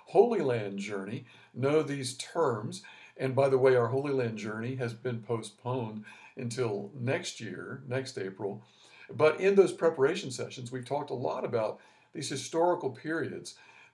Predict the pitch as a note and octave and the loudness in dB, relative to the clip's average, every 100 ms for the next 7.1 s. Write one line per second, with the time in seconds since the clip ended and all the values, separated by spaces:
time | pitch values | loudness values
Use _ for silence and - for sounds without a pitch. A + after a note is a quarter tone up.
0 | A#2 B2 F3+ F3+ F3 F3 D3+ B2 C3+ - | -4 6 8 8 6 2 -2 -4 -6 -4
1 | E3+ E3+ A#2+ A#2 A#2 - _ - F3+ - | -4 -2 -4 -6 -10 -16 _ -8 -6 -6
2 | - D#3+ D3+ C3+ C3 - - C3+ B2+ C3 | 0 4 6 4 0 -6 -8 -2 -2 -2
3 | C3 B2+ B2 A2+ A2 G2+ G#2 C3 B2 B2 | -2 0 0 0 -4 -8 0 2 2 2
4 | C3+ G3 E3+ G2+ G2 - _ _ C3 A#2+ | 2 2 0 -4 -8 -16 _ _ -12 -6
5 | - A#2+ A2+ G#2 G2+ - A2 F#2+ F#2+ G2+ | -2 0 -2 -4 -8 -6 -4 -4 -2 -4
6 | A2 B2 B2 A#2+ C3+ B2 G#2 - E2+ F2 | -2 0 0 0 -2 -4 -6 -10 -10 -10
7 | F#2 | -12